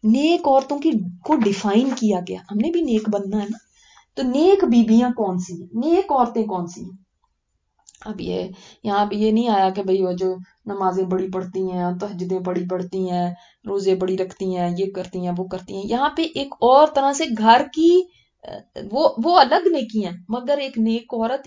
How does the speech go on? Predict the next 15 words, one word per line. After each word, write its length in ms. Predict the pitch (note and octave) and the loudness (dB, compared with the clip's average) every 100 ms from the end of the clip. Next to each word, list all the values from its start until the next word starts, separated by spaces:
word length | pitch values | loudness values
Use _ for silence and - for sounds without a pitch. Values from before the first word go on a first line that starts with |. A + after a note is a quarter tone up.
| A3+ | -12
यहाँ 260 | G3 G#3 C4 | -10 -8 -10
से 140 | C4 | -12
पहचानी 640 | A#3+ G3+ F#3+ F#3 F3+ G#3 G3 | -10 -10 -10 -8 -4 -4 -4
जाती 400 | F#3 - F#3 G#3 | -6 -10 -12 -12
है 60 | |
कि 180 | G#3+ A3+ | -10 -8
वो 100 | A3+ | -8
कानितात 1120 | A3+ F#3 F#3 F#3 F#3 F3+ E3+ E3+ F3 F3+ F3+ | -6 -8 -6 -6 -8 -8 -8 -6 -4 -4 -6
है। 240 | F3 - _ _ _ _ _ _ _ | -14 -20 _ _ _ _ _ _ _
कानितात 720 | G#3+ G#3 A3 A3+ G#3+ A3+ C4 | -8 -4 -4 -4 -6 -8 -10
में 120 | B3+ G3+ | -10 -6
दो 180 | F#3+ | -6
चीजें 320 | F#3+ F#3+ F3+ F3 | -8 -12 -14 -14
आती 260 | - - | -18 -20
हैं, 120 | F3+ | -20